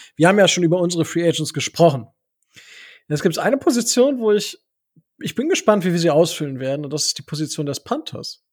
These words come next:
Weil Matt Hack, äh, Matt Hawk wird auch Free Agent. Und, äh, er hat keinen neuen Vertrag. Er war ja letztes Jahr, hat er unter dem, ähm,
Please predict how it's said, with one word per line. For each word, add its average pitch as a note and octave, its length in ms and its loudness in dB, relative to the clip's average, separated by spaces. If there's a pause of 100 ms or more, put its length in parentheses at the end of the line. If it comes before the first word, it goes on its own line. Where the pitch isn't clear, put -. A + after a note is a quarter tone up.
(800)
Weil D#3 200 4
Matt D3+ 200 2
Hack, D3+ 540 -2
äh, D#3+ 120 -6
Matt C#3+ 260 -4
Hawk E3+ 260 2
wird E3+ 180 2
auch - 460 0
Free D3 340 -2
Agent. - 480 -10 (760)
Und, D3+ 400 2
äh, D3+ 300 0
er D3 140 -6
hat C#3+ 100 -8
keinen G#3+ 240 4
neuen C4+ 200 -2
Vertrag. G#3+ 500 0
Er D#3+ 160 -2
war E3 120 4
ja D#3 100 2
letztes F3 380 -2
Jahr, E3 160 2
hat E3 120 -4
er D3+ 100 -2
unter D3 220 -8
dem, C#3+ 500 -4
ähm, B2+ 720 -10